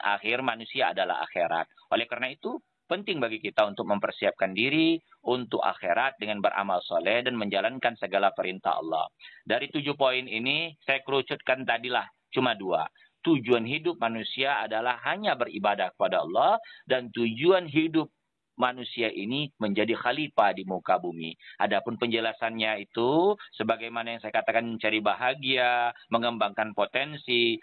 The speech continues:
membangun hubungan baik, melayani sesama,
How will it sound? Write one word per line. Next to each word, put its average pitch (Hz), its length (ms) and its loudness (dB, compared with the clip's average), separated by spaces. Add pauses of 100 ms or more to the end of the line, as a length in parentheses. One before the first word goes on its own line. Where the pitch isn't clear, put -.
(120)
membangun 120 520 0
hubungan 110 320 0
baik, 123 680 0
melayani 113 600 0
sesama, 123 680 0